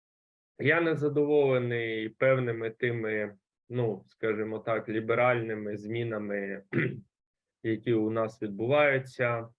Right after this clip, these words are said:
М, от. Я би хотів, щоб у нас була краща якість, е, духовної освіти. Я би хотів, щоб у нас було більше монастирів. Ну, з-, люди, з якими я з московського патріархату раніше дружив,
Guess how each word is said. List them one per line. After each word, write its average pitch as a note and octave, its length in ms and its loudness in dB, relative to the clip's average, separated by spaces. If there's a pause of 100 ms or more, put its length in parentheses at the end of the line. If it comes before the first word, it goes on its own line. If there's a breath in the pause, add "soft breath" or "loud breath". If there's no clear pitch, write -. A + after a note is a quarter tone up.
(220)
М, G#2 380 -12
от. A2+ 380 -2 (520 soft breath)
Я E3 220 4
би D#3 160 2
хотів, D3 480 -2
щоб A#2+ 240 -4
у B2 60 -2
нас B2+ 260 0
була A#2 340 0
краща B2 520 0
якість, A2 800 -2
е, G2+ 320 -4
духовної G#2 580 -4
освіти. A2+ 640 -8 (100)
Я C3 200 0
би B2+ 160 -4
хотів, A#2+ 360 -4
щоб G#2+ 180 -6
у A2 60 -2
нас A2+ 240 -4
було G#2 220 -4
більше G2+ 380 -6
монастирів. G2+ 580 -8 (640 soft breath)
Ну, E3+ 140 2
з-, C#3 100 -6
люди, C#3+ 580 2
з B2 80 -2
якими C3+ 420 2
я A#2+ 600 4
з A#2 60 -12
московського A#2+ 640 -2
патріархату A#2 720 0
раніше A2+ 420 -4
дружив, D3+ 460 0